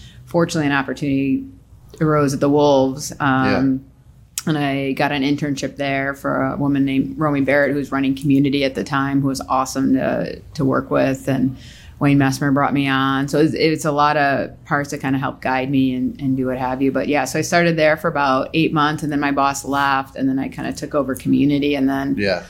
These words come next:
Speaker 1: slowly evolved, uh, in the past handful of years.
Speaker 2: Yeah. Um, I mean,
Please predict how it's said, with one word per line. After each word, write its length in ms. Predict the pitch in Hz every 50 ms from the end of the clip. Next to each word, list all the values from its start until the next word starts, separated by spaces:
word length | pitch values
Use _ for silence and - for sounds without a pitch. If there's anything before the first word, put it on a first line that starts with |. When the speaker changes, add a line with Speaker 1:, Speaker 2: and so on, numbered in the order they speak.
| - -
Speaker 1:
slowly 480 | - - - - 170 160 156 160 156 151
evolved, 720 | 151 147 147 147 143 143 143 143 139 143 139 151 147 180 196 - -
uh, 500 | 151 143 135 131 135 131 139 139 139 147 139 - - - - - - - - - - - - - - - - - -
in 140 | - 156 143
the 60 | 135
past 340 | 135 - 123 123 127 - - - - - -
handful 320 | 165 147 131 127 - 127 127
of 80 | 117 117
years. 480 | 127 120 117 113 113 127 160 - - - - - -
Speaker 2:
Yeah. 540 | 120 120 131 151 143 117 98 92 90 90 87 - -
Um, 540 | 110 104 104 101 101 98 95 95 90 87 -
I 100 | - 110
mean, 500 | 101 104 101 98 95 92 90 85 90 -